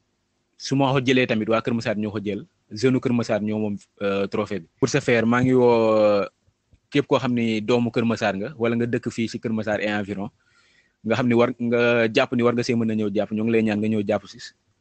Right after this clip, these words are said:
Euh, ñu ngi siy gën a woo tam-, di si woo tamit président Abdourahmane, euh, Fadilou Diallo, di si woo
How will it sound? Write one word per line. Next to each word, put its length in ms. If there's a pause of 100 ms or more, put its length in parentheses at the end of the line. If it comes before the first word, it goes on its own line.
(140)
Euh, 640
ñu 240
ngi 20
siy 140
gën 160
a 80
woo 160
tam-, 160 (160)
di 180
si 140
woo 140
tamit 260 (580)
président 460
Abdourahmane, 560
euh, 480
Fadilou 400
Diallo, 400 (840)
di 100
si 120
woo 640